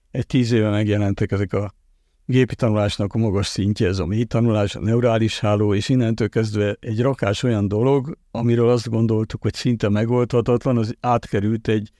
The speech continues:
egészen professzionálisan megoldható kategóriába, és nem a nyelvészek miatt,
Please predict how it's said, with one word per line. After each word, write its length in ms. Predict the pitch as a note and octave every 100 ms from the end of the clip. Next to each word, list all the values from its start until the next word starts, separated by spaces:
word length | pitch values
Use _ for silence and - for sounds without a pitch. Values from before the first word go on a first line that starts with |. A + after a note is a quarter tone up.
| _ _ _
egészen 480 | C#3+ B2 G#2 G#2 G2+
professzionálisan 880 | G#2+ G2+ G2+ - A2 G#2 G2 G#2 G2+
megoldható 760 | G#2 G2 F#2+ F#2+ G#2+ G2 F#2
kategóriába, 800 | - A2+ C#3+ B2+ C#3 C#3 C#3 C#3
és 140 | B2
nem 160 | - C3+
a 60 | A2+
nyelvészek 680 | A2+ G2+ G2 F#2+ - F#2
miatt, 460 | - G2 A2+ C#3 _